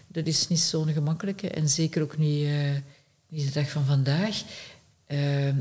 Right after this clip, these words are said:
doordat er eigenlijk zoveel mogelijk is, hè. We zitten hier nu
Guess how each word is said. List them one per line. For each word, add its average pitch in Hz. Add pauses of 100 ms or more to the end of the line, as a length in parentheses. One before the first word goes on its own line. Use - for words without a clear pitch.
(140)
doordat 147
er 170
eigenlijk 156
zoveel 156
mogelijk 147
is, -
hè. 202
We 151
zitten 139
hier 160
nu 147